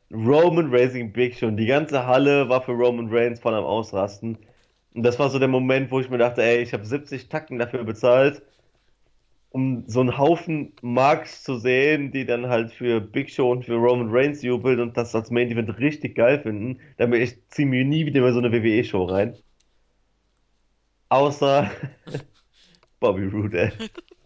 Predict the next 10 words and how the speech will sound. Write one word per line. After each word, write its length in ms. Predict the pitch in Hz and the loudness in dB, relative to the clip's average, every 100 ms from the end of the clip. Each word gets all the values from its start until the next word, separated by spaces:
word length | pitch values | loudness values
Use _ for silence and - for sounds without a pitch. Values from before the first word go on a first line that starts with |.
| _ 294 _ - | _ -20 _ -2
Einfach 320 | 165 190 170 | 0 2 2
nur, 240 | 165 175 | 4 4
um 160 | 160 135 | 2 0
Glorious 540 | 139 147 147 139 127 | 2 4 4 2 0
singen 200 | 135 120 | -4 -6
zu 160 | 117 117 | -6 -2
können. 200 | 117 110 | -2 0
Dafür 260 | 120 120 | 0 2
allein 260 | 117 143 143 | 4 4 2
schon, 260 | 139 117 | -2 -8